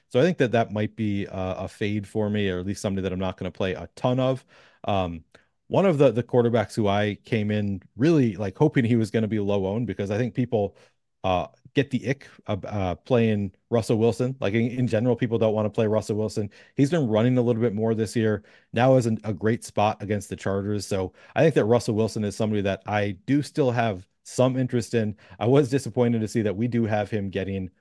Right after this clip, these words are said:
a fair amount of ownership in our latest run, eight and a half percent ownership going to Russell Wilson. So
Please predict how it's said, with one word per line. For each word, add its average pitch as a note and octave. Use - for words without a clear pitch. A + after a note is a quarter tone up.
a F2+
fair G2+
amount F#2+
of E2+
ownership G2+
in G#2
our G#2+
latest A2+
run, G#2+
eight D3
and C3
a -
half A#2+
percent A2+
ownership A2
going G#2
to G2+
Russell G2+
Wilson. F#2+
So F2+